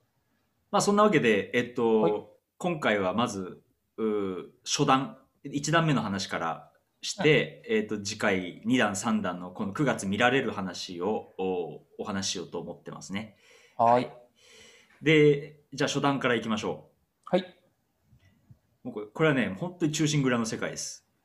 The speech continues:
Speaker 1: ええ。
Speaker 2: あ、そうなんだ。
Speaker 1: うん。
Speaker 2: もう普通に。
Speaker 1: もう普通に。えー、仮名手本忠臣蔵の世界ですね。うん。
Speaker 2: うん、うん、うん。
Speaker 1: まあ、おさらいしますと、
Speaker 2: はい。
Speaker 1: えーと、史実で言うと、浅野内匠頭が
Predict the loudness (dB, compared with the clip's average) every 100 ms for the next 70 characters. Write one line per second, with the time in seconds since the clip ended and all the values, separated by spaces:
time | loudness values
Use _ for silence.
0 | _ -10 -6 -2 -2 -2 -4 -2 -2 -4
1 | -6 -6 -6 -12 _ -10 -8 -4 0 0
2 | -2 -8 _ _ -10 -8 -8 -4 -4 -4
3 | -12 _ _ _ -4 -4 -2 2 4 4
4 | 4 2 2 2 0 0 -2 -4 -6 -10
5 | -10 -8 -10 -16 _ -4 -4 -2 -6 -6
6 | -8 -10 _ _ _ -4 2 4 4 4
7 | 4 2 -2 -2 -2 -2 -8 -20 -20 -20
8 | -6 -2 4 6 8 6 4 0 0 0
9 | 0 -4 -6 -2 2 2 2 0 0 2
10 | 4 4 2 -4 -4 -2 2 0 0 -2
11 | 0 0 0